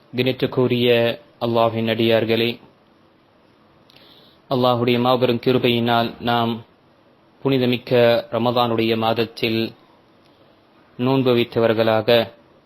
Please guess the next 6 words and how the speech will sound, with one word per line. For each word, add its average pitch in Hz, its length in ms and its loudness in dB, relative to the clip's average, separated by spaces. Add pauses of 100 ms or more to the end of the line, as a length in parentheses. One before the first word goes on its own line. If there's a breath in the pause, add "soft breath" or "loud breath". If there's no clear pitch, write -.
(580)
அல்லாஹ்வுடைய 123 680 0 (840)
அருளை 139 340 2 (160)
தேடியவர்களாக 117 800 0 (1300)
நாம் 117 320 0 (2000)
இங்கு 131 260 0 (260)
இணையதளத்தில் 123 720 -2